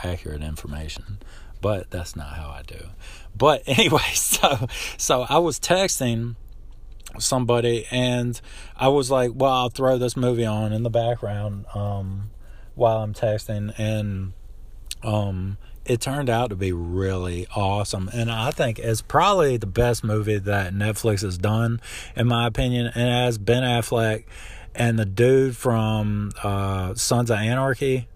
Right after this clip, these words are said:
I think his name's Charlie Huffman. Hoffman? Huffman? The one that played Jax Teller on Sons of Anarchy. It had him, right? And I haven't seen him in anything. I know he made that King Arthur movie,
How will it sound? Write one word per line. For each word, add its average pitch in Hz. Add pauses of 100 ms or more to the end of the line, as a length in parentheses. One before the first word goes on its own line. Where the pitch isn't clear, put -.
(120)
I 107
think 156
his 117
name's 104
Charlie 95
Huffman. 87 (260)
Hoffman? 127
Huffman? 123 (460)
The 156
one 180
that 185
played 143
Jax 120
Teller 110
on 104
Sons 104
of 101
Anarchy. 127 (360)
It 107
had 110
him, 110
right? 117 (200)
And 131
I 151
haven't 165
seen 156
him 156
in 123
anything. 120
I 117
know 143
he 160
made 139
that 107
King 120
Arthur 117
movie, 110